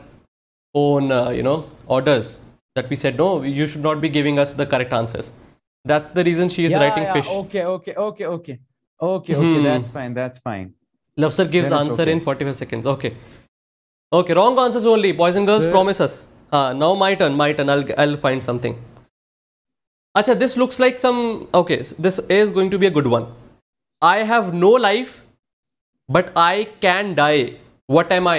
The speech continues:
Speaker 1: I have no life, but I can die. What am I?"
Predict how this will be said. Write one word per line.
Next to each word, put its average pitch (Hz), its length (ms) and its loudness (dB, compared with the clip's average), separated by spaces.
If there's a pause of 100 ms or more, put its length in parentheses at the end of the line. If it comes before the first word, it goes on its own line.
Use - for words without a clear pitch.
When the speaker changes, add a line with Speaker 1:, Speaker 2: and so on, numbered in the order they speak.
(680)
Speaker 1:
I 175 60 4 (160)
have 175 280 2 (140)
no 190 100 6 (160)
life, 190 300 0 (680)
but 185 200 0
I - 20 2 (140)
can 196 180 -2
die. 170 200 4 (100)
What 170 160 -2
am 165 120 2
I?" - 20 0